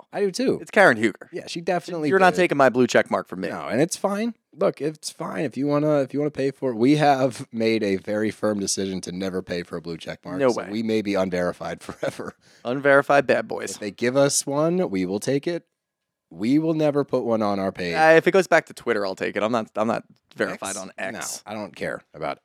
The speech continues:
Speaker 1: X. But I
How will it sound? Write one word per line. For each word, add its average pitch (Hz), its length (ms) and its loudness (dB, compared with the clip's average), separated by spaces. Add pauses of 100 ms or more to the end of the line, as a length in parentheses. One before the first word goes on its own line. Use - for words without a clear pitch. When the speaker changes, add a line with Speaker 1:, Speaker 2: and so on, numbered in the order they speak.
(140)
Speaker 1:
X. - 440 -10 (1800)
But 151 300 0
I 131 220 -2